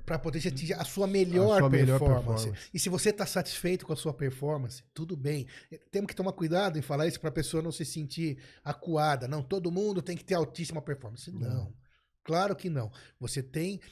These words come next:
Speaker 1: que a, a fazer o que você pre-, quer, né? E atingir o seu melhor. E cada um é de um jeito. Então, o psiquiatra, Spinelli, eles iam atrás porque realmente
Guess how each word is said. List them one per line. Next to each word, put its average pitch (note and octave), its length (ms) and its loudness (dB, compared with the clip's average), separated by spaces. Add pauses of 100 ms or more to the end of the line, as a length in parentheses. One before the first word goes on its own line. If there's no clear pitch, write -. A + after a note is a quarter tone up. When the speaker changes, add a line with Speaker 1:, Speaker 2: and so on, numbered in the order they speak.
(320)
Speaker 1:
que D#3+ 180 -4 (140)
a, - 200 -10
a - 20 -6
fazer C3+ 260 -2
o F3+ 60 2
que E3+ 160 -6
você G3+ 440 0
pre-, - 360 -8
quer, E3+ 360 -2 (160)
né? E3 240 -4 (260)
E E3 300 -6 (380)
atingir D#3 400 0
o G#3 40 0
seu G#3 280 2
melhor. C3+ 400 0
E C#3+ 60 -8
cada G3+ 340 -2
um F#3+ 80 -2
é G3 60 -4
de G3+ 80 -8
um G#3+ 80 -6
jeito. D3 320 -4 (200)
Então, G#3+ 160 -2
o G#3+ 40 -4
psiquiatra, F#3 580 -2
Spinelli, C#3+ 400 -2
eles C3+ 140 -4
iam F3+ 120 0
atrás E3+ 360 -4
porque - 280 -6
realmente E3+ 600 -2